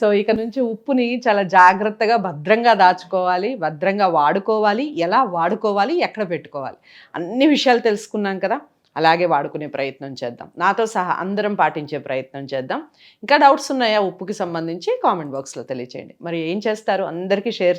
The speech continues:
చేయండి ఇలాంటి విషయాల్ని. తెలిసిన వాళ్ళు ఎవరన్నా ఉంటే అందరికీ తెలియజెప్తారు, తెలియని వాళ్ళు తెలుసుకుంటారు, పాటించే ప్రయత్నం చేస్తారు. షేర్ చేయడం మర్చిపోకండి, లైక్ చేసి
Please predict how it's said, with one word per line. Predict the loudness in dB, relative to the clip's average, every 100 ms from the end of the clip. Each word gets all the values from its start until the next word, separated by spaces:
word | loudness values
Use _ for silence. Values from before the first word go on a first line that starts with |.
| -2
చేయండి | -4 -4
ఇలాంటి | -4 -4 -8
విషయాల్ని. | -12 -6 -6 -6 -10 _ _ -20 _
తెలిసిన | 0 0 2
వాళ్ళు | 4 6
ఎవరన్నా | 4 4 0
ఉంటే | 0 0 -2
అందరికీ | -2 -2 -2 -2
తెలియజెప్తారు, | -2 -2 0 -2 -2 -4 -2
తెలియని | -2 0 0
వాళ్ళు | 0 0
తెలుసుకుంటారు, | -2 -4 -4 -10 -2 -2
పాటించే | 0 -2 -2 -6 -8
ప్రయత్నం | -8 -8 -8 -12 -14
చేస్తారు. | -16 -16 -16 -8
షేర్ | -2 -2 0
చేయడం | -2 -2
మర్చిపోకండి, | -8 -12 -10 -10 -8 -6
లైక్ | -6 -8 -8
చేసి | -10 -8 -10